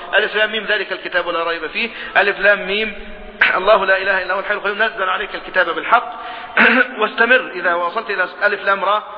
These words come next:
"تلك آيات الكتاب الحكيم، تلك آيات الكتاب المبين". هذا موجود في القرآن كله. صاد: "والقرآن ذي الذكر"،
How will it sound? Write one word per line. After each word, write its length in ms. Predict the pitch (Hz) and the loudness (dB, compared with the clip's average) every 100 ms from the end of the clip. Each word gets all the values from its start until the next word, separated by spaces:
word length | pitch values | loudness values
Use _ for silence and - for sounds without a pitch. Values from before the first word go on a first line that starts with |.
| - | -10
"تلك 160 | 220 208 | 0 2
آيات 140 | 202 | 2
الكتاب 220 | 185 196 | 2 2
الحكيم، 340 | 180 180 208 190 | 2 -2 -2 -4
تلك 160 | 190 | 0
آيات 140 | 185 180 | 0 -2
الكتاب 280 | - 190 | -2 -2
المبين". 380 | 180 170 196 214 - - | -2 -2 -2 -4 -8 2
هذا 180 | 196 220 | 4 4
موجود 200 | 196 202 | 2 -4
في 60 | 190 | -6
القرآن 380 | 175 185 196 | -2 0 0
كله. 240 | 175 175 156 | -2 -2 -2
صاد: 300 | 156 220 208 | 2 2 2
"والقرآن 400 | 185 180 185 196 | -4 -4 -2 -2
ذي 160 | 175 | -4
الذكر"، 460 | 170 165 220 - - | -4 -2 -2 -6 -12